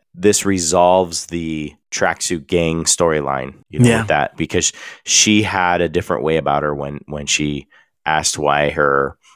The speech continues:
Speaker 1: you know, her lieutenant was not at that meeting when her father was killed. And that was, uh, one of those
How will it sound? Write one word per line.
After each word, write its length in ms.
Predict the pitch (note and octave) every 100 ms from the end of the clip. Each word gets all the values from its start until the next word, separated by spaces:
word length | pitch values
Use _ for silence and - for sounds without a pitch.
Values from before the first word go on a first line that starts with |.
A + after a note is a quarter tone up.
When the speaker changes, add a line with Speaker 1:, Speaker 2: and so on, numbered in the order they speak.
| _ - - -
Speaker 1:
you 80 |
know, 80 | D2
her 180 | D2+ D#2+
lieutenant 600 | D2+ D#2 - F2 D2 - -
was 520 | C#2+ C#2+ C#2+ - - - -
not 280 | E2+ E2+ D#2+
at 140 | D2
that 160 | D2 B1
meeting 320 | D#2+ D2+ C#2
when 120 | C#2
her 100 | C#2+
father 280 | C#2+ D2+ C#2+
was 140 | C2+ -
killed. 380 | D2 B1+ - - - _ -
And 600 | D2+ D2+ D2 C#2 C#2 - -
that 300 | C#2+ D#2 D2
was, 420 | C#2+ C#2+ C#2+ -
uh, 320 | D#2 C#2 C2 C2 _
one 180 | E2 E2+
of 60 | D2+
those 480 | D2+ C#2+ - -